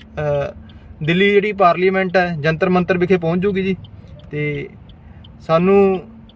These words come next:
ਜਿੰਨੇ ਵੀ ਸਾਡੇ ਰਸਤਿਆਂ ਦੇ ਵਿੱਚ, ਅ, ਸਭ ਨੇ ਜਿਹੜਾ ਸਹਿਯੋਗ ਕੀਤਾ ਸਾਡਾ, ਬਹੁਤ ਬਹੁਤ ਸਾਰਿਆਂ ਦਾ ਧੰਨਵਾਦ। ਤੇ ਬਾਕੀ ਆਪਾਂ ਕੱਲ੍ਹ ਨੂੰ ਜਿਹੜਾ ਹੈਗਾ, ਉੱਥੇ ਜਾ ਕੇ ਜੋ ਵੀ ਹੈਗਾ, ਤੁਹਾਡੇ ਨਾਲ ਕੰਟੈਂਟਸ ਜਿਹੜੇ ਆ, ਉਹ ਸ਼ੇਅਰ ਕਰਾਂਗੇ। ਤੇ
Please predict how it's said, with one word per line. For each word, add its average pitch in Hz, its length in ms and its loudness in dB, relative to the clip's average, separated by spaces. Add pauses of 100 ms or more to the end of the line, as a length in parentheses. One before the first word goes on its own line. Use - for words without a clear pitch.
(260)
ਜਿੰਨੇ 220 680 2 (140)
ਵੀ 185 200 -4
ਸਾਡੇ 185 300 4
ਰਸਤਿਆਂ 180 340 2
ਦੇ 190 80 2
ਵਿੱਚ, 196 380 2
ਅ, 160 320 -4
ਸਭ 170 200 -6
ਨੇ 202 140 0
ਜਿਹੜਾ 185 160 0
ਸਹਿਯੋਗ 160 380 -2
ਕੀਤਾ 175 260 -6
ਸਾਡਾ, 160 300 -4 (420)
ਬਹੁਤ 156 240 -2
ਬਹੁਤ 165 160 -2
ਸਾਰਿਆਂ 175 300 0
ਦਾ 180 120 0
ਧੰਨਵਾਦ। 156 380 -2 (840)
ਤੇ 143 400 -2
ਬਾਕੀ 170 420 -2
ਆਪਾਂ 180 440 2 (600)
ਕੱਲ੍ਹ 180 280 0
ਨੂੰ 196 120 2
ਜਿਹੜਾ 185 220 4
ਹੈਗਾ, 175 460 0 (580)
ਉੱਥੇ 170 200 -2
ਜਾ 151 200 2
ਕੇ 160 260 -4 (680)
ਜੋ 151 200 -4
ਵੀ 170 180 0
ਹੈਗਾ, 165 220 0
ਤੁਹਾਡੇ 160 240 -4
ਨਾਲ 147 140 -4
ਕੰਟੈਂਟਸ 147 460 -6
ਜਿਹੜੇ 151 200 -4
ਆ, 160 60 -2
ਉਹ 160 60 -2
ਸ਼ੇਅਰ 151 260 -4
ਕਰਾਂਗੇ। 175 420 -2 (420)
ਤੇ 156 200 -4